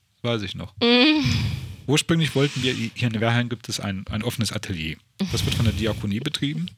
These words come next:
Speaker 2: Ja.
Speaker 1: Du warst schon dort?
Speaker 2: Ja.
Speaker 1: Und da ist auch eine Therapeutin anwesend, ne? Tagsüber.
Speaker 2: Ja, eine Kunsttherapeutin, ja. Mhm.
Speaker 1: Ja, und da kann man künstlerischen Dingen nachgehen, also
Speaker 2: Mhm.
Speaker 1: zeichnen, Musikinstrumente spielen.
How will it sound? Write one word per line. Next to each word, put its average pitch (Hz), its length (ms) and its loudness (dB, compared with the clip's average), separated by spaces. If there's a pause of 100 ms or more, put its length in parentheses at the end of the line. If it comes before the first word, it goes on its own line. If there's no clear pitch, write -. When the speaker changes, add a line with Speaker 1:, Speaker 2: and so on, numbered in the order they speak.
(260)
Speaker 2:
Ja. 170 160 0 (420)
Speaker 1:
Du 120 80 0
warst 135 220 4
schon 104 140 -2
dort? 127 320 -4
Speaker 2:
Ja. 220 140 0 (580)
Speaker 1:
Und 127 80 -2
da 135 40 4
ist 123 120 2
auch 147 60 0
eine 127 120 0
Therapeutin 147 500 -2
anwesend, 90 460 -4
ne? 156 220 -6
Tagsüber. 196 320 2
Speaker 2:
Ja, 190 40 2
eine 202 200 2
Kunsttherapeutin, 180 880 -4
ja. 170 100 -4 (220)
Mhm. 196 240 -2
Speaker 1:
Ja, 107 100 -2
und 123 120 -4
da 104 60 -2
kann 113 160 -2
man 107 260 -2
künstlerischen 110 540 -4
Dingen 110 200 -4
nachgehen, 123 340 0
also 180 180 2
Speaker 2:
Mhm. 214 40 -2
Speaker 1:
zeichnen, 110 880 -4 (120)
Musikinstrumente 110 640 -4
spielen. 104 560 -6